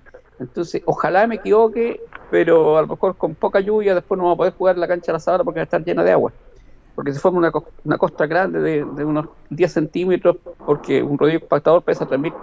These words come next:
kilos y, y con la, con la compacción, compactación son seis mil kilos que estás tirando sobre la cancha. Eh, también el, el, el hecho de que,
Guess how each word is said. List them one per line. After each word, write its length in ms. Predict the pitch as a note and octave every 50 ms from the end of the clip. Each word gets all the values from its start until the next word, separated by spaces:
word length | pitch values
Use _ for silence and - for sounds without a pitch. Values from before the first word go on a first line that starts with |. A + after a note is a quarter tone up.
| - -
kilos 320 | F3 F3 F#3 F#3 E3 D3
y, 120 | - - - - -
y 40 | D3
con 220 | - - D3+ C#3+
la, 140 | G#2+ - - - _ -
con 160 | - - C#3 C#3
la 240 | C3+ C#3 C#3 B2
compacción, 680 | C3+ - - C#3+ - - C3 B2+ - - - F3 F3+ D#3+
compactación 760 | - - D3+ D#3 - C3+ C3+ - - D3+ - F3+ G3 G3 - - -
son 280 | - - E3+ D3+ D3
seis 200 | - - C#3+ C#3
mil 120 | D3 E3 D#3+
kilos 260 | - - F#3 F#3 -
que 60 | C#3
estás 220 | B2+ - - C#3+ -
tirando 380 | _ - C#3 C3+ E3 C#3+ C#3
sobre 240 | D3 - D3 C#3+ C3+
la 80 | B2+ B2+
cancha. 380 | C3+ - - - - - - _ _ - _ _ - - - - - _ _ _ _ -
Eh, 520 | - D3+ - D2+ D2 C#2+ C#3+ C#3+ C#3+ C#3 C#3
también 560 | C#3+ D3+ D#3 D3+ D#3 F3 F3+ G3+ A3 G#3+ G3 -
el, 520 | - D#3 D#3 D#3 D3+ D3+ D3+ D3 C#3+ C#3 -
el, 200 | - D3 D3 -
el 160 | - D3+ D3 D#3+
hecho 260 | E3+ - - F#3+ F3+
de 200 | E3 D#3 D3 D3
que, 520 | - D3 D3 D3 C#3+ C3+ C#3 C3 C3+ A#2+